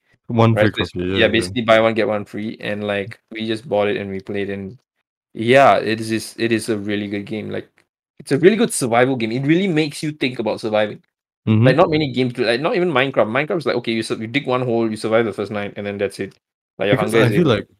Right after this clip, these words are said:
Speaker 1: Minecraft doesn't have the sanity meter, which
Speaker 2: Yeah.
Speaker 1: is what makes it less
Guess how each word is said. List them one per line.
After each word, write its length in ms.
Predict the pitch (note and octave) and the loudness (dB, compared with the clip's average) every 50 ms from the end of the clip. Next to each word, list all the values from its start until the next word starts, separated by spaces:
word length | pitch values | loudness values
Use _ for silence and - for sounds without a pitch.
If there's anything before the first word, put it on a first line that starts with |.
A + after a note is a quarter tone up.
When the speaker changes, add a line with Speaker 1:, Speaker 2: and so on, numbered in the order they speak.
| - | -6
Speaker 1:
Minecraft 440 | D3 B2+ A#2+ B2 B2+ B2 - D3 C3 A2+ | -4 -2 -2 -2 -2 -4 -6 -6 -6 -4
doesn't 240 | A2 A2 A#2 A#2 | -2 -2 -2 0
have 220 | A#2 A#2 A#2 A2+ A2+ | 0 -2 -2 -2 -2
the 100 | A2+ A2+ | -4 -4
sanity 580 | A2 - A#2 A#2 A#2 A2+ A2+ A#2+ A#2 A#2 A#2 A2+ | -2 0 0 0 0 0 0 0 0 2 2 0
meter, 460 | A2+ A2 A2 A2 A2 - - C3 C3+ | 0 0 0 0 0 0 0 0 2
which 80 | C3 B2 | 4 6
Speaker 2:
Yeah. 440 | C3 C3 B2 A#2+ A#2 A2+ G#2+ G#2 | 6 6 6 6 6 6 4 4
Speaker 1:
is 140 | A#2+ - - | 2 0 0
what 160 | A#2+ A#2+ A#2+ | 0 0 0
makes 340 | A#2 A2+ A2+ G#2+ - - - | 0 0 -2 -4 -6 -8 -10
it 140 | A#2 A2 A2 | -8 -8 -6
less 400 | G#2+ G#2 G#2 G#2 G#2+ G#2+ G#2+ - | -4 -2 0 2 0 0 0 -2